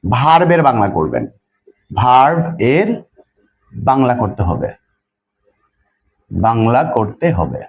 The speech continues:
ব্যাস, এই তিনটা নিয়ম। প্রথমে সাবজেক্টের বাংলা করবেন, এরপরে বাক্যের একদম শেষ থেকে শুরু করবেন, তারপর হচ্ছে ভার্বের বাংলা করবেন।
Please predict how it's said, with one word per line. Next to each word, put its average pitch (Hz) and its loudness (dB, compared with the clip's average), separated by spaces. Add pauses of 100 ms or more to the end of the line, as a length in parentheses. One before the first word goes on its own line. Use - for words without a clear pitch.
(600)
ব্যাস, - -4 (500)
এই 247 2
তিনটা 196 2
নিয়ম। 95 -2 (560)
প্রথমে 190 2
সাবজেক্টের 165 0
বাংলা 180 2
করবেন, 220 0 (360)
এরপরে 175 0
বাক্যের 156 0
একদম 196 2
শেষ 170 -2
থেকে 190 0
শুরু 185 2
করবেন, 196 0 (360)
তারপর 156 0
হচ্ছে 190 0
ভার্বের 127 0
বাংলা 104 -2
করবেন। 73 -4